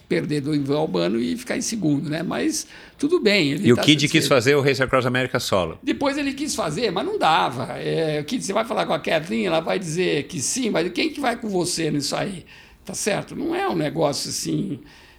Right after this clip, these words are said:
Speaker 1: é, fácil. Aí depois você mesmo comentou, "Vamos, vamos reviver a turma daquela época", né?
Speaker 2: É, essa era a ideia,
Speaker 1: É.
Speaker 2: né?
Speaker 1: É, eu acho que até o Flávio, o Flávio gosta
Speaker 2: Não, em
Speaker 1: disso aí.
Speaker 2: quarteto
Speaker 1: O quarteto
Speaker 2: fica
Speaker 1: é
Speaker 2: muito
Speaker 1: mais
Speaker 2: mais,
Speaker 1: fácil,
Speaker 2: é,
Speaker 1: muito
Speaker 2: fica
Speaker 1: mais
Speaker 2: ma-,
Speaker 1: fácil.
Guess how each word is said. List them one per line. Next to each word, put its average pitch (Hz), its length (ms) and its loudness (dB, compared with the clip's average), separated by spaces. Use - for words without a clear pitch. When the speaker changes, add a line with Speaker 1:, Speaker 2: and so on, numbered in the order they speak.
Speaker 1:
é, 139 220 -4
fácil. - 460 -4
Aí 165 60 -2
depois 208 340 2
você 196 320 -2
mesmo 170 300 -2
comentou, 165 460 -2
"Vamos, 160 240 -2
vamos 165 360 0
reviver 180 560 0
a 156 60 -2
turma 156 400 0
daquela 156 440 0
época", 165 540 0
né? 156 320 0
Speaker 2:
É, 139 180 8
essa 127 180 4
era 156 60 4
a 170 40 4
ideia, 139 340 6
Speaker 1:
É. 104 60 2
Speaker 2:
né? 113 200 0
Speaker 1:
É, 175 960 2
eu - 160 0
acho 392 140 0
que 247 60 0
até 196 600 2
o 180 180 -4
Flávio, 190 560 2
o 156 60 -4
Flávio 339 300 -2
gosta 185 320 4
Speaker 2:
Não, 165 80 8
em 180 80 6
Speaker 1:
disso 190 120 4
aí. 170 120 6
Speaker 2:
quarteto 147 680 2
Speaker 1:
O - 100 -18
quarteto 226 100 0
Speaker 2:
fica 151 160 4
Speaker 1:
é 131 40 6
Speaker 2:
muito 131 140 4
Speaker 1:
mais - 120 4
Speaker 2:
mais, 180 120 4
Speaker 1:
fácil, 143 280 2
Speaker 2:
é, 190 140 8
Speaker 1:
muito 165 120 4
Speaker 2:
fica 180 140 -4
Speaker 1:
mais - 60 0
Speaker 2:
ma-, - 140 -4
Speaker 1:
fácil. - 140 -18